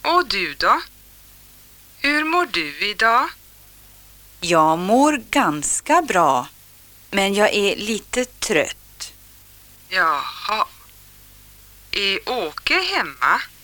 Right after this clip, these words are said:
Speaker 2: Ja, det är han. Men han tittar på T V.
Speaker 1: Är det fotboll?
Speaker 2: Ja, det är det.
Speaker 1: Jaså.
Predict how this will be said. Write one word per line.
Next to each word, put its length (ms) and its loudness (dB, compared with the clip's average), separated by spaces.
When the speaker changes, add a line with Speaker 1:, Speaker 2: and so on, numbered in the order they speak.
Speaker 2:
Ja, 440 4
det 400 6
är 40 2
han. 380 2
Men 180 4
han 280 0
tittar 400 -2
på 160 -6
T 440 0
V. 320 -2
Speaker 1:
Är 260 -2
det 160 -2
fotboll? 840 -6
Speaker 2:
Ja, 480 4
det 480 4
är 40 -4
det. 300 -4
Speaker 1:
Jaså. 680 -4